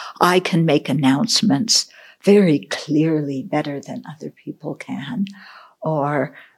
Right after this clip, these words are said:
uh, "The way I lead discussions is so clear, you know,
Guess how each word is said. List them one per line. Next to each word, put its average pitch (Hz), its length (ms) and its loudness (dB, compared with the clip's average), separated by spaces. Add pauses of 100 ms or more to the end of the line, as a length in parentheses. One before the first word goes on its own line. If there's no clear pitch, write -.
(140)
uh, - 280 -10 (500)
"The 165 160 -2
way 165 340 6
I 190 260 4
lead 156 380 4
discussions - 880 -6
is 160 100 -12
so 202 520 -6
clear, 165 880 2 (440)
you 135 140 -12
know, 165 240 -6